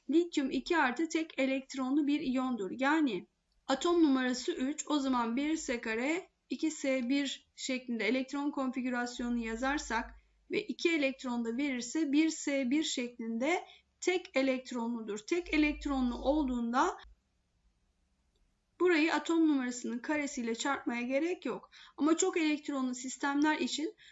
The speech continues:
formülde buraya Z kareyi de eklememiz gerekiyordu. Ama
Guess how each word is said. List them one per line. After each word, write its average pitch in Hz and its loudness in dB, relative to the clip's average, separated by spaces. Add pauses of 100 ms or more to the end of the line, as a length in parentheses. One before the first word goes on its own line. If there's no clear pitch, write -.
(160)
formülde 254 2
buraya 285 0 (280)
Z 311 0
kareyi 240 -4
de 262 -4
eklememiz 269 -4
gerekiyordu. 247 -2 (380)
Ama 302 2